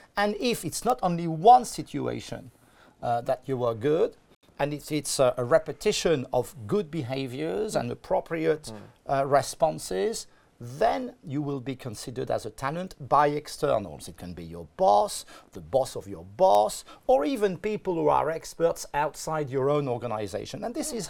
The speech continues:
Speaker 1: how, in the, um, uh, late forties, the notion of assessment center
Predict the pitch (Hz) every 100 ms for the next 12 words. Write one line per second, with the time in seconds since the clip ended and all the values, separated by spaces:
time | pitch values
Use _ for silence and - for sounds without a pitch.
0 | - 247 214 104 - - - _ 170 165
1 | 143 147 139 131 120 117 117 - 120 120
2 | 165 165 - - 147 - 131 143 165 -
3 | - - - 139 165 190 - 170 131 -
4 | 123 - - 185 - 135 104 - - 123
5 | 110 - 117 143